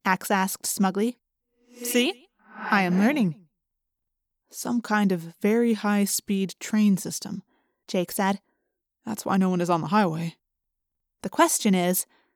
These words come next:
who built the system?" I pointed out. A few minutes later, we reached the mall. But it had changed. It had changed quite a lot.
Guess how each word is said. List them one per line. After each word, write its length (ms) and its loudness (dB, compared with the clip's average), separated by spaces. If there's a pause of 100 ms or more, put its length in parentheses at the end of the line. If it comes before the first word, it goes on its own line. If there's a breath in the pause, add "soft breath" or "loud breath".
(120)
who 120 4
built 220 4
the 80 0
system?" 520 0 (300)
I 60 -6
pointed 340 -2
out. 200 0 (1160)
A 60 -10
few 200 0
minutes 340 0
later, 380 4 (220)
we 100 4
reached 340 2
the 60 0
mall. 420 2 (800)
But 220 4
it 120 4
had 220 2
changed. 640 0 (680)
It 140 -4
had 140 6
changed 520 4 (300)
quite 380 2
a 60 4
lot. 520 4